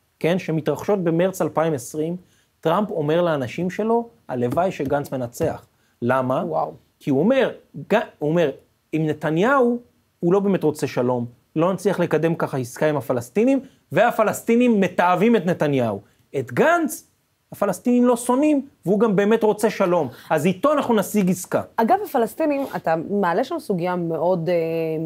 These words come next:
Speaker 2: מעניינת, שלא נראתה על פני השטח. זאת אומרת, היחסים של טראמפ עם אבו מאזן, או לפחות ההתייחסות של טראמפ לאבו מאזן, אה, נגדיר את זה כך, אה, כשהיה נראה שבעצם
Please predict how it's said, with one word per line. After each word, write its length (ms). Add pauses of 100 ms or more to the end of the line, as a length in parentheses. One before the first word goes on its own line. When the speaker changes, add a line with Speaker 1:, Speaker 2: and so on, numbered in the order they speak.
(140)
Speaker 2:
מעניינת, 600
שלא 320
נראתה 480
על 140
פני 140
השטח. 420
זאת 100
אומרת, 260
היחסים 580
של 240
טראמפ 480
עם 140
אבו 260
מאזן, 260 (120)
או 160
לפחות 540 (300)
ההתייחסות 880
של 140
טראמפ 380
לאבו 340
מאזן, 520
אה, 180
נגדיר 380
את 80
זה 160
כך, 400
אה, 240
כשהיה 460
נראה 560
שבעצם 480